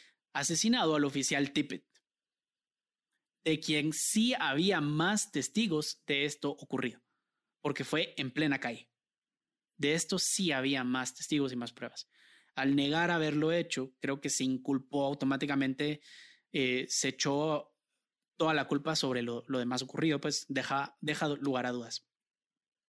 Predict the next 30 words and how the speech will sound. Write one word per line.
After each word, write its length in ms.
Mientras 320
lo 100
movían 440
del 120
lugar, 680
siempre 720
en 160
el 120
edificio 420
de 40
la 80
policía, 640
se 160
topó 380
a 40
varios 300
reporteros 540
en 80
los 100
pasillos. 640
Estos 320
le 100
preguntaban 720
varias 340
cosas 260
sobre 220
la 120
situación. 480
Por 120
ejemplo, 420